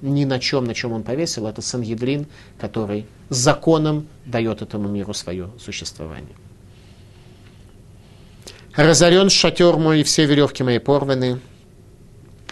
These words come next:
Ибо неразумны были пастыри, не искали Господа». Руководители еврейского народа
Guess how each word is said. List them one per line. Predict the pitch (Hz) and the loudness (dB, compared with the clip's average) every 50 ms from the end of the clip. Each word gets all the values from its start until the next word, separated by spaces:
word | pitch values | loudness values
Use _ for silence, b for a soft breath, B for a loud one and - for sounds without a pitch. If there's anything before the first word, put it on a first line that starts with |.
| B B B B B B | B B B B B B
Ибо | B 156 151 175 185 | B 4 4 6 6
неразумны | 185 185 185 175 175 156 139 180 202 202 196 190 175 | 6 6 6 6 4 4 4 4 4 4 4 4 4
были | 160 170 170 156 | 4 4 2 2
пастыри, | 156 - 160 165 165 - - - 156 143 | 2 2 0 0 0 -2 -2 -2 0 0
не | 139 139 139 135 | 0 0 0 -2
искали | 127 - - 139 127 120 117 | -2 -2 0 2 2 2 2
Господа». | 110 120 139 139 - - 135 135 120 117 113 120 123 - - - - - - - - - - - - - - - - - - - - - - - | 0 0 -2 -2 -2 -4 -6 -6 -4 -6 -6 -8 -10 -14 -18 -20 -20 -20 -20 -20 -20 -20 -20 -20 -20 -20 -20 -20 -20 -20 -20 -20 -20 -20 -10 -6
Руководители | 135 131 123 - 135 135 123 143 156 151 156 139 | -4 -4 -2 0 0 2 2 2 0 -2 -2 0
еврейского | 135 131 135 131 127 - - 123 | 0 2 0 0 0 -2 -4 -4
народа | 117 113 110 107 123 123 113 120 117 117 120 | -4 -4 -4 -2 -2 -2 -2 -2 -6 -10 -10